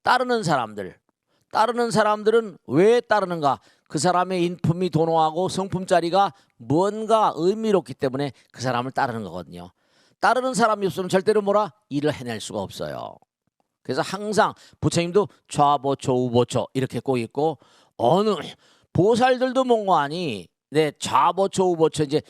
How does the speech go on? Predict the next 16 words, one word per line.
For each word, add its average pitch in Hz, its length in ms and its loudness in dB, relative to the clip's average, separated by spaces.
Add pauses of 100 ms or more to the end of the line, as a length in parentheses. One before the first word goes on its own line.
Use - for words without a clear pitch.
(180)
그게 127 220 -6 (120)
쭉 - 200 -10
있습니다. 98 460 -4
전부 85 280 -12
다. 76 200 -14 (840)
그래서 123 200 0
우리가 143 280 2
항상 175 560 -4
우리가 160 200 0
세상을 151 440 -2
살면서 131 560 -2 (280)
그 - 140 -2
누구라도, 190 800 2 (580)
그 - 140 -2
누구라도 143 460 0
항상 180 600 -4